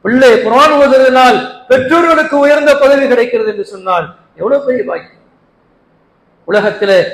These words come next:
பிள்ளைகளுக்கு படிப்பை கொடுத்தோம், செல்வத்தை கொடுத்தோம், செல்வாக்கை கொடுத்தோம், இதெல்லாம் நாளை ஆகிரத்திலே சொர்க்கத்துக்கு பயனளிக்காது. இந்த குர்ஆன் தான் சொர்க்கத்திலே பயனளிக்கும். குர்ஆனோட நம்முடைய தொடர்பை ஏற்படுத்தணும், பிள்ளைகளுக்கும் நம்முடைய குர்ஆனுடைய தொடர்புடையவர்களாக ஆக்கணும்.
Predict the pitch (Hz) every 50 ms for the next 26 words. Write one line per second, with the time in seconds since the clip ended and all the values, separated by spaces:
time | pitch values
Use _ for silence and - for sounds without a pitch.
0 | - - - 220 233 226 214 208 208 196 190 - 170 160 190 220 269 - - 285
1 | 254 262 247 247 240 247 247 226 214 202 196 - 214 226 277 277 302 294 294 285
2 | 269 254 262 254 254 254 254 247 233 226 196 - - 214 240 269 302 311 311 -
3 | 285 277 254 262 247 247 - 254 240 233 214 - - - - - _ _ _ 147
4 | 165 180 180 180 196 202 196 190 175 175 175 175 170 180 208 226 214 - - 202
5 | 208 - 190 190 180 170 - - - _ _ - 254 269 262 - - 311 311 311
6 | 320 - 294 262 269 262 285 277 277 269 277 269 269 262 247 214 190 165 151 -
7 | - - _ _ _ _ _ _ _ _ _ _ _ _ _ _ _ _ _ 151
8 | 147 139 139 - 175 175 185 185 185 175 180 175 165 156 - 170 165 - - 180
9 | - 175 156 160 147 151 156 165 165 160 151 139 135 165 - - _ _ _ _
10 | _ _ _ _ _ _ _ _ _ _ _ _ _ _ _ _ _ _ _ _
11 | _ _ _ - 170 180 190 214 220 214 208 190 180 175 175 165 156 151 - 170
12 | 175 202 214 190 185 180 196 214 - - 214 214 208 226 214 214 196 - - -
13 | - _ _ _ _ 196 214 233 240 262 226 247 262 269 262 269 285 269 262 254
14 | 247 233 233 214 196 - 196 196 208 220 233 226 214 208 196 - 185 180 214 240
15 | 233 233 226 220 220 214 214 214 208 190 190 190 208 202 - 220 214 208 196 -